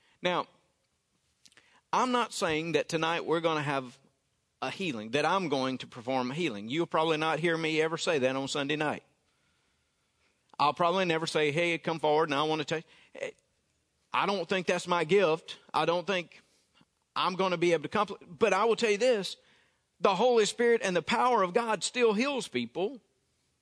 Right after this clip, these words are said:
He may use a doctor, he may use medicine, he may use any resource, or he may just touch that individual.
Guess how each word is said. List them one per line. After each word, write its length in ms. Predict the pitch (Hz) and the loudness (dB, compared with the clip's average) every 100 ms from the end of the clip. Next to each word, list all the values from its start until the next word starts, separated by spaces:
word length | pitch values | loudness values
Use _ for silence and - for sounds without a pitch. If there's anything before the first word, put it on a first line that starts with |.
| _ _ _ _ _ - | _ _ _ _ _ -2
He 140 | 185 | 0
may 140 | 170 | 2
use 240 | 156 151 139 | 0 0 0
a 80 | 147 | 0
doctor, 380 | 196 247 247 | 2 0 -2
he 140 | 226 151 | -2 0
may 140 | 151 | -2
use 220 | 143 139 | -2 -2
medicine, 460 | 180 262 233 226 220 - - | 0 0 0 -2 -6 -8 -2
he 140 | 208 | 0
may 100 | 196 | 0
use 280 | 165 160 139 | 0 -2 0
any 200 | 208 196 | 0 2
resource, 540 | 190 240 240 240 226 - - | 0 0 2 0 0 -8 -2
or 180 | 254 240 | 0 2
he 140 | 226 | 2
may 180 | 220 208 | 2 0
just 280 | 185 175 - | 0 -2 -2
touch 340 | 226 - - | -4 -4 -2
that 240 | 190 180 180 | -2 -2 -4
individual. 560 | 175 156 160 165 180 | -4 0 0 0 -4